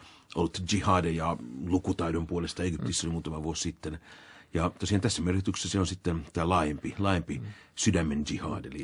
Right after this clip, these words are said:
Speaker 1: eli itsekirvoittelu.
Speaker 2: Eli, eli, eli jihad on kaiken kyvyn antaminen jonkun asian tähden.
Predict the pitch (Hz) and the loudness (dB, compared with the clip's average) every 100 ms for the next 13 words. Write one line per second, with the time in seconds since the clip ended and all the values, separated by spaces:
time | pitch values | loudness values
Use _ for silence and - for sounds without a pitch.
0 | 80 73 76 - - 80 67 62 - - | -8 -10 -8 -8 -6 -8 -8 -10 -12 -14
1 | - - - 107 - 101 95 98 98 113 | -16 -14 -8 -6 -2 -2 0 0 0 2
2 | 101 95 98 120 107 101 - 110 95 90 | 2 2 4 6 6 4 2 2 4 4
3 | 92 - - - 110 101 98 78 78 67 | 4 0 -14 4 6 8 6 4 4 2
4 | 82 - - - _ - 104 92 92 - | 2 -2 -10 -20 _ 2 4 6 2 0
5 | 104 80 82 - - - | 0 2 0 0 -4 -4